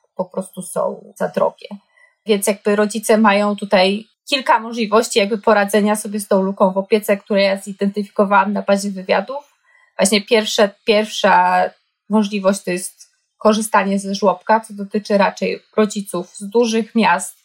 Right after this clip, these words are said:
i raczej z klasy średniej, znaczy z takimi raczej średnimi lub powyżej średnimi zarobkami. Druga strategia to jest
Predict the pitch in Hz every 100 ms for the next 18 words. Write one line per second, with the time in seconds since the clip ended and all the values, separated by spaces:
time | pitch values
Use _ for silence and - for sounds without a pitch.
0 | _ _ _ _ _ 214 202 185 175 _
1 | - 214 208 190 - 220 202 202 - 196
2 | 180 180 170 - - 196 196 - 190 202
3 | 196 196 202 190 - 196 202 202 190 -
4 | - 202 - 202 202 190 196 190 185 190
5 | 196 190 190 190 - 220 226 277 - _
6 | _ _ _ _ 240 233 226 214 208 220
7 | - _ _ _ - 196 214 208 220 202
8 | 196 190 196 -